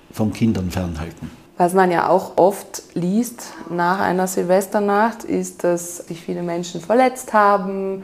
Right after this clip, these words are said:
Speaker 2: und das häufig vorkommt, dass man nicht entzündete Knaller oder Feuerwerksraketen angefasst hat, um sie noch einmal zu entzünden. Wie würden Sie da raten, mit so einem Blindgänger umzugehen?
Speaker 1: Auf keinen Fall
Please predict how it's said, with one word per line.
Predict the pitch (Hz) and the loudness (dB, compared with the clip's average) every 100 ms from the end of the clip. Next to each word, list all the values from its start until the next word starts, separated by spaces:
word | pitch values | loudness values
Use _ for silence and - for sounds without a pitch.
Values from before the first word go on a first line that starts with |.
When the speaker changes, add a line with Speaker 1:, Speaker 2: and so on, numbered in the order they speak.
| - | -8
Speaker 2:
und | 185 175 170 | -6 -4 0
das | 180 - - | 0 -2 -6
häufig | - - - 180 170 - | -4 -4 -4 -6 -6 -4
vorkommt, | - - - 180 175 175 - | -4 -4 -4 -6 -6 -12 -14
dass | - 160 165 | -10 -10 -8
man | 165 165 165 170 | -6 -6 -8 -4
nicht | 180 180 - - - - | -2 -4 -8 -14 -12 -8
entzündete | 175 170 - 180 170 170 165 165 165 165 - - _ _ _ | -8 -8 -6 -4 -4 2 4 4 2 -4 -18 -20 _ _ _
Knaller | - 170 160 165 160 160 | -8 0 2 4 2 2
oder | 160 | -2
Feuerwerksraketen | 160 175 170 180 180 - 165 165 170 | -2 0 0 -2 -6 -12 -10 -10 -4
angefasst | - 175 196 190 185 - | -2 2 2 0 -4 -2
hat, | 175 170 | 0 0
um | 175 | -2
sie | 165 | -4
noch | 165 196 | 0 0
einmal | 190 165 156 | 0 -2 -4
zu | 156 | -6
entzünden. | 156 156 - 156 151 160 180 190 - | -10 -10 -8 -8 -6 -6 -8 -10 -8
Wie | 170 | -4
würden | 165 175 175 | 0 0 -2
Sie | 175 | -2
da | 165 160 160 165 170 - | 2 6 6 4 2 -6
raten, | - 165 160 165 165 180 165 160 | -6 0 4 4 2 -2 -2 -2
mit | 160 | -4
so | - 160 | -2 0
einem | 160 160 | 0 -2
Blindgänger | 156 170 170 156 151 | -2 -6 -6 -6 -6
umzugehen? | 160 160 156 156 151 151 - | -8 -8 -6 -4 -4 -6 -12
Speaker 1:
Auf | - - | -12 -10
keinen | - 117 117 104 | -2 0 2 0
Fall | 107 104 107 - | 2 2 2 0